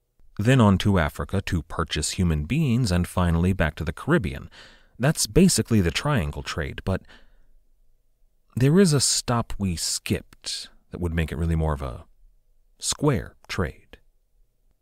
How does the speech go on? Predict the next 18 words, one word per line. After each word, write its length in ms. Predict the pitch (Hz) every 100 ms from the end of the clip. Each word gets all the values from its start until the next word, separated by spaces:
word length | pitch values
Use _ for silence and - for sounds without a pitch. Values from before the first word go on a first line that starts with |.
| _
After 340 | 110 151 - 117
departing 480 | 95 - 107 95 85
the 80 |
West 320 | 80 82 - 95
Indies 320 | 82 71 73
before 540 | 78 - 87 87 82
heading 320 | 80 87 85
for 240 | 78 80 85
England, 440 | 131 85 71 73 - - _ _ _ _ _ _ -
ships 420 | - 165 - - -
often 320 | 82 - 107
stopped 460 | - 78 69 -
in 100 | 73
the 140 | 80 98
North 360 | 113 143 131 -
American 520 | 76 71 65 - 65
colonies. 840 | - 69 - - - - - - - _ _ _ _ _ _ _ _ _
Now, 300 | 127 139 87